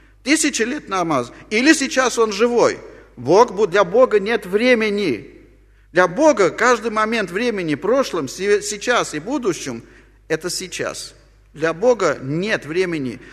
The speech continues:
которое мы понимаем. Он выше этой времени. Не то, что нет, Он над этой времени. Он руководит этой времени.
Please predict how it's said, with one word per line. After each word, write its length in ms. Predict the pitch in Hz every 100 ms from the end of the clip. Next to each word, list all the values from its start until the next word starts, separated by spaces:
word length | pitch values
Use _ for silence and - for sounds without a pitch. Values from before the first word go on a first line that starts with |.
| -
которое 340 | 151 196 190
мы 240 | 175 214 208
понимаем. 640 | 160 156 156 151 131 107
Он 220 | 175 170
выше 640 | 143 139 247 233 - 160 127
этой 280 | 147 139 151
времени. 580 | 143 156 127 110 90 - - -
Не 80 |
то, 140 | 151 269
что 220 | - 240
нет, 300 | 214 208 156 -
Он 400 | 185 175 165 208
над 320 | 247 185 -
этой 260 | 151 143 139
времени. 540 | 131 135 117 107 - - -
Он 180 | 160 160
руководит 680 | 165 185 202 226 147 139
этой 200 | 135 -
времени. 600 | 135 135 123 110 92 82